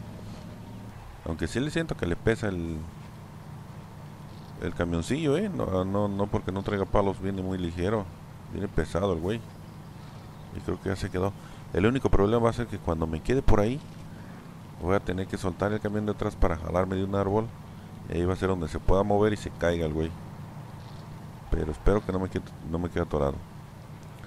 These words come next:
A ver, ¿de aquí para dónde tengo que ir? Lo voy a ir a entregar al aserradero como quiera. Ok, de ahí sigo este camino derecho hasta cruzar el puente. Hasta cruzar el río, que diga. No creo que haya puente.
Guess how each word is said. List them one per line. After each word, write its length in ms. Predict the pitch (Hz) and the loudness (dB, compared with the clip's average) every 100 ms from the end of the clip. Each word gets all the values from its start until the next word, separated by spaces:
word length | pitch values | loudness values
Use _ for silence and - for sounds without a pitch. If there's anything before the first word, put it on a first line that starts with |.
| - - - - | -14 -16 -12 -4
A 20 | |
ver, 120 | 80 | 0
¿de 80 | 78 | 0
aquí 160 | 76 101 | -2 2
para 200 | - 104 | 4 6
dónde 140 | 101 | 2
tengo 240 | - 95 - | -2 -6 -6
que 60 | |
ir? 80 | - - - - - - - - - - - - - - - - - | -10 -10 -12 -12 -12 -14 -14 -12 -12 -12 -12 -12 -12 -12 -12 -10 2
Lo 80 | 95 | 6
voy 60 | |
a 20 | |
ir 60 | 123 | 6
a 20 | |
entregar 260 | 117 104 107 | 4 2 4
al 60 | |
aserradero 500 | 117 - 85 80 87 | 2 2 2 2 2
como 160 | - 76 | 0 -4
quiera. 240 | - 78 - - - - - - - - - | -2 -4 -4 -12 -12 -14 -12 -14 -14 -14 -10
Ok, 120 | - - | -8 -4
de 200 | 80 80 | -2 0
ahí 260 | 104 110 104 | -2 -4 -4
sigo 240 | - 107 | -2 0
este 160 | 104 - | -2 -4
camino 320 | 90 98 101 | -4 0 0
derecho 380 | 92 107 - 110 | 2 0 -2 -6
hasta 160 | - | -4
cruzar 340 | - 80 98 92 | -6 -4 0 0
el 80 | |
puente. 420 | 87 - 76 - - - - 82 | 2 2 2 -4 -12 -12 -10 -6
Hasta 160 | - | -6
cruzar 280 | 80 92 98 | -4 -2 -2
el 140 | 90 | -2
río, 240 | 78 80 78 | -2 -2 -2
que 100 | 78 | -6
diga. 120 | 73 - - - - - - - - - - - - - - - - - | -8 -12 -14 -16 -16 -16 -14 -16 -16 -16 -16 -16 -16 -16 -16 -16 -6 -2
No 100 | 87 | 2
creo 160 | 95 | 2
que 60 | 95 | 4
haya 120 | 85 | 4
puente. 340 | 80 98 90 | 6 6 2